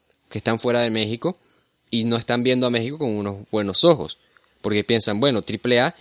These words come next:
es quizás la empresa que más puede traer, porque es la empresa que puede pagar esa aparición, es la empresa que tiene la mente un poco más abierta,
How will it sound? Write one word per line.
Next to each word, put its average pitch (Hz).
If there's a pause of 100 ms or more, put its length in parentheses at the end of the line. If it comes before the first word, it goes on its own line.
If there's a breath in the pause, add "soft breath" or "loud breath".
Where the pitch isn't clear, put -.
(200 loud breath)
es 104
quizás 110
la 117
empresa 113
que 117
más 107
puede 113
traer, 110
porque 98 (380 soft breath)
es 104
la 104
empresa 107
que 104
puede 104
pagar 107
esa 110
aparición, 120
es 110
la 107
empresa 104
que 104
tiene 101
la 101
mente 98
un 98
poco 101
más 95
abierta, 113